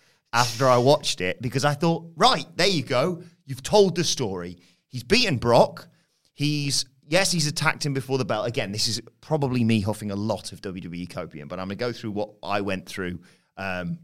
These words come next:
watching this. I was like, "Turnabout's fair play. Brock attacked me on the Raw after WrestleMania when I didn't see it coming. So guess what? I'm gonna do that in our match, just to, 'cause he's a prick as well." And, um, obviously the bus, bust him open. That looked great. That really added to it, and it was a surprise. And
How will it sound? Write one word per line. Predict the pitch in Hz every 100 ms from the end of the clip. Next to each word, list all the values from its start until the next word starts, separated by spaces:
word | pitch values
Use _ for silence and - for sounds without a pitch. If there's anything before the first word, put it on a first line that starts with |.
| -
watching | 107 120 - 95 87
this. | 78 - - - _ _ _
I | 110
was | 117
like, | 117 113 - _ _
"Turnabout's | - 208 180 165 -
fair | 147 127
play. | 120 98 92 -
Brock | 160 160
attacked | - 143 139
me | 123 123 127 120 - _ -
on | 113
the | 123
Raw | 139
after | 127 -
WrestleMania | 117 113 110 107
when | 104
I | 104
didn't | 101 -
see | -
it | 98
coming. | - 113 117
So | 113 123
guess | 110 135 -
what? | 101 82
I'm | 101
gonna | 110
do | 110 113
that | 101 98
in | 104
our | 104 101 85 -
match, | 104 76 - - -
just | 113 107 -
to, | 95 - _
'cause | 110 98
he's | 90
a |
prick | 85 - 90 -
as | 90
well." | 90 82 85 - _ - _ -
And, | 127 123 120 113 - -
um, | 117 113 110 107 107 - _ _
obviously | 104 - 110
the | 98
bus, | - 127 -
bust | 113 139 -
him | 120
open. | 135 127 131
That | 113 87
looked | 90
great. | - 131 139 131 120
That | 104
really | 101 95 110
added | 123 120 117
to | - 127
it, | 120 -
and | 101
it |
was | 92 92
a |
surprise. | 90 90 135 127 123 127 107
And | 98